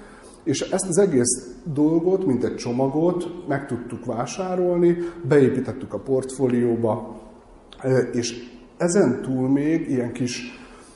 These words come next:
izgalmas nyitási lehetőségek közül folyamatosan minden hónapban érkezik valamilyen lehetőség, és azt gondolom, hogy erre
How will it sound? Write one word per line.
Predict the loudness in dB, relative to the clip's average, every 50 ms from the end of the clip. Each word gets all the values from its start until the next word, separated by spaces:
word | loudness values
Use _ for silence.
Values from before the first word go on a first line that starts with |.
| -20 -20 -20 -20 -20 -20 -16 -6
izgalmas | 0 0 2 2 2 2 2 2 4 4 4 4 4 2 2 0 -4 -6 -8 -4 -2
nyitási | 0 2 2 2 2 0 -2 -2 -2 0 2
lehetőségek | 4 4 4 2 2 0 -2 -2 -2 -2 -4 -4 -4 -6 -4
közül | -2 0 0 0 2 4 4 4 4 2 -2
folyamatosan | -10 -6 -2 0 0 2 0 0 -2 -4 -4 -4 -4 -4 -4 -2
minden | -2 0 0 0 2 2 2 2 2 0
hónapban | 0 2 2 2 0 0 -2 -2 -2
érkezik | 2 2 2 2 2 0 -2 -2 -2 -4 -6
valamilyen | -4 -4 -4 -2 -2 -2 -2 -2 -2 -2
lehetőség, | -4 -4 -4 -4 -4 -2 -2 -2 -2 -2 -2 -2 -2
és | -2 -2
azt | -2 -2 -2 0
gondolom, | 0 0 0 2 2
hogy | 0 0
erre | 0 0 0 0 2 2 2 2 2 0 -4 -8